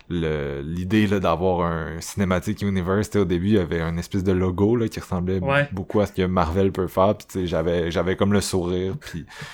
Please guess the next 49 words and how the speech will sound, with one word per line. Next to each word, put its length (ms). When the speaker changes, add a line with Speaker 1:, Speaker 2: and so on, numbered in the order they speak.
Speaker 1:
ça, 360
c'était 760
bien 280
exécuté. 580
Tu 60
sais, 80
surtout 260
la 100
première 340
heure, 140
là, 100
vraiment, 480
là, 160
tu 120
sais, 100
de 80
la, 200
une 100
belle 240
classe 280
de 80
maître 320
que 80
tu 200
te 140
dis, 320
ok, 120
tu 180
sais, 160
ils 120
ont, 400
ils 460
ont 100
juste, 400
ils 100
ont, 200
ils 140
ont 100
les 120
skills 420
dans 160
cette 120
industrie-là 560
pour 180
faire 460
Speaker 2:
<laughs> 20
Speaker 1:
de 160
quoi 320
qu'on, 380